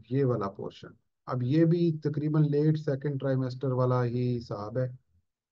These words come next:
इसमें, और ये तकरीबन अभी development में है hamburger sign, लेकिन ये एक three white line sign hamburger, उसकी कोई mid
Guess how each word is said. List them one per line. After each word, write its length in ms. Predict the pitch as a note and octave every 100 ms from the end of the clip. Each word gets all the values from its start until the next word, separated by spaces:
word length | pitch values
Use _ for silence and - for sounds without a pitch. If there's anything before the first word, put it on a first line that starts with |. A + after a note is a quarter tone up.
| -
इसमें, 540 | B2 B2+ B2 B2 A#2 A#2 _ _ _ _ -
और 400 | A2 A2+ A2+ A2+
ये 260 | A#2 A#2+ B2
तकरीबन 480 | B2+ B2 A#2+ A#2
अभी 180 | A#2+ A#2
development 600 | A#2+ A2+ B2 B2+ C3+ C3+
में 160 | A#2+ A#2+
है 220 | A#2 A#2
hamburger 460 | A2+ A2+ A2+ A2 A2
sign, 320 | A#2 A2+ A2+
लेकिन 200 | A#2 B2
ये 160 | A#2+
एक 120 | A#2+ A#2+
three 300 | - C3+ B2+
white 260 | A#2+ A#2
line 240 | A#2+ A#2+ B2
sign 360 | - A#2+ A#2+
hamburger, 340 | A#2 A2+ A#2+ B2
उसकी 320 | C3 - B2+
कोई 120 | B2
mid 340 | B2 C#3 C3+